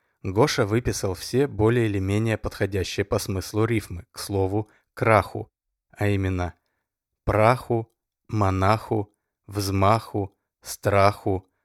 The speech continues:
«плаху» и другие. А разумеется, Гоша сразу же подумал и о непристойной рифме, которая упорно напрашивалась каждый раз, когда он читал строчку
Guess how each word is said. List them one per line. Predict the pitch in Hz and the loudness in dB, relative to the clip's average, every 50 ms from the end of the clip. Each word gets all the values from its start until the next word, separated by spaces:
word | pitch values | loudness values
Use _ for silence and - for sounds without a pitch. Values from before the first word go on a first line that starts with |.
| _ _ _ _ | _ _ _ _
«плаху» | - 104 98 95 98 113 113 - - 110 104 98 - _ _ _ _ - | -2 2 4 4 4 4 2 0 -2 -2 -2 -2 -4 _ _ _ _ -6
и | 120 127 131 | -4 -4 -2
другие. | 113 120 117 113 104 98 95 95 92 87 87 - _ _ _ _ _ _ _ _ _ _ _ _ _ - | 0 0 0 0 0 -2 -4 -4 -4 -6 -8 -10 _ _ _ _ _ _ _ _ _ _ _ _ _ 0
А | 104 101 | 2 2
разумеется, | 104 98 95 104 104 120 151 156 139 - - 117 107 - - - | 4 2 2 2 2 2 2 0 0 -2 -4 -4 -4 -4 -6 -8
Гоша | 107 101 131 151 - - 123 | -2 2 2 2 2 0 -4
сразу | - - 110 123 143 143 135 | -4 -2 0 0 2 2 0
же | 117 117 117 | -2 -2 -2
подумал | - - 110 101 107 113 120 117 117 113 | 0 0 0 0 2 2 2 0 0 -2
и | - - - | -2 -2 -2
о | 113 107 | 0 0
непристойной | 107 107 104 - - 135 131 - - - 139 113 98 95 95 92 90 | 0 -2 -2 -2 -2 -2 -2 0 2 4 4 4 4 2 0 0 0
рифме, | 95 104 90 - - 98 90 85 - _ _ _ _ _ _ _ _ _ _ _ | -2 -2 -4 -6 -8 -10 -10 -10 -12 _ _ _ _ _ _ _ _ _ _ _
которая | - 107 - - 104 104 101 101 95 95 98 | -6 -4 0 2 2 2 4 4 4 2 0
упорно | - 101 95 _ - 117 131 135 143 131 123 | -2 -6 -6 _ 2 2 4 4 2 2 0
напрашивалась | 120 107 - - 101 101 98 - - 107 98 98 95 90 - | 0 -2 -2 -2 -2 -2 -2 -2 -2 -2 -2 -2 -2 -4 -6
каждый | - - 104 95 90 92 92 98 | -4 -2 -2 -2 -2 -2 -2 0
раз, | 98 104 107 113 - - - _ _ _ _ _ _ - | 2 4 2 2 2 -4 -14 _ _ _ _ _ _ -8
когда | - 101 98 95 107 117 | -8 -4 0 2 2 4
он | 120 113 | 2 2
читал | - - 107 - - 101 98 90 | -2 -4 -4 -2 0 0 0 -2
строчку | - - - 107 110 107 - - - - 104 95 - | -4 -2 0 2 2 2 2 0 -2 -2 -2 -2 -4